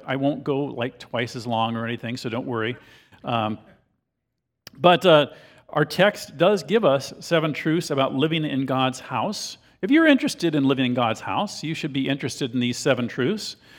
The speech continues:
Um, we're going to walk through these, but as we walk through them, this is something I would definitely want you to remember. Uh, first, faith gives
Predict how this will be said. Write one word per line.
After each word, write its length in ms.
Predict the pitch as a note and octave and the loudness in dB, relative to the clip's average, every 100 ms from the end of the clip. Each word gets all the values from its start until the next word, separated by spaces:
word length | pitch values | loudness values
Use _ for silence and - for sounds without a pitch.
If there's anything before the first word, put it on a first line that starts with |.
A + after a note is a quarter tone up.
| - - - - | -20 -20 -12 -2
Um, 360 | C#3 C3 C#3 | 2 2 -2
we're 180 | D#3+ F#3+ | 0 2
going 200 | G3 G3+ | 4 2
to 80 | E3+ | 2
walk 420 | C#3 E3+ G#3 - | 0 0 0 -4
through 240 | - B3 | -4 -2
these, 300 | - G#2+ C#3 | 0 -2 -4
but 200 | - D#3+ | -2 -2
as 380 | - G#3+ C#4+ C#4 | 0 4 4 4
we 100 | B3+ | 2
walk 280 | A3 G#3+ G3+ | 2 2 2
through 180 | - F#3+ | 0 2
them, 140 | F#3 | 4
this 220 | F3+ A#3+ | 2 0
is 100 | A#3 | 0
something 320 | - F#3+ - D#3 | 0 0 0 -2
I 120 | D3 | 0
would 140 | D3+ | 0
definitely 400 | C#3+ G3 G3 A#2+ | 0 0 0 -4
want 260 | A2+ B2+ - | -2 -4 -4
you 60 | B2 | -4
to 60 | |
remember. 460 | A#2 D#3+ B2+ A#2 C3+ - | 2 2 2 0 -2 -10
Uh, 100 | C#3 - | -16 -6
first, 440 | B3 A#3+ F3 - - - _ _ | 2 4 2 -2 -16 -20 _ _
faith 360 | A3+ C#4 C4 - | 4 4 0 -2
gives 480 | F#3 F3 E3+ - | 4 4 2 -4